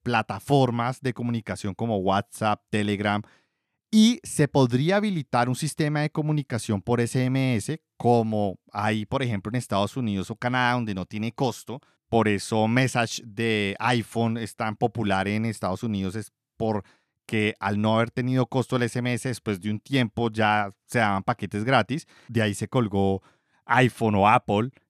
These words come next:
y creó esa plataforma y se podían comunicar súper fácil. Acá sería algo adicional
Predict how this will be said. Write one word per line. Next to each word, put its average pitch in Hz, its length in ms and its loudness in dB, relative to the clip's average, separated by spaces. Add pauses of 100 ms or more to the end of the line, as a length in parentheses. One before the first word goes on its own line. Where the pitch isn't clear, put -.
y 113 100 -6
creó 98 320 2
esa 98 180 -2
plataforma 127 540 2
y 127 40 -4
se 131 100 -2
podían 95 280 -2
comunicar 107 420 -4
súper 113 260 -8
fácil. 120 300 0
Acá 113 260 -2
sería 127 340 2
algo 139 400 0 (120)
adicional 135 920 2